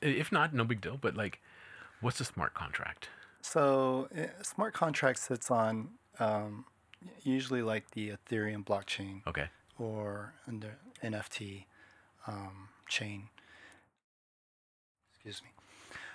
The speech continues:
Speaker 2: Um, and our involvement with smart contracts. So smart contracts are interesting because it allows you to transact on the chain, um, using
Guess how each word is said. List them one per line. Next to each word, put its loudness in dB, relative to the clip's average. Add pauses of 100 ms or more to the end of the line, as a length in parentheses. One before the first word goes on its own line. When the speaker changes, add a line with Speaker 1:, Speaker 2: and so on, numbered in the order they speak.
(340)
Speaker 2:
Um, 8 (560)
and 6 (260)
our 12
involvement 6 (120)
with 4
smart 2
contracts. -4 (100)
So 4
smart 4
contracts 4
are 6
interesting 0
because -4
it -4
allows 4
you 0
to -4
transact 0
on 0
the -6
chain, -2 (500)
um, -2
using -2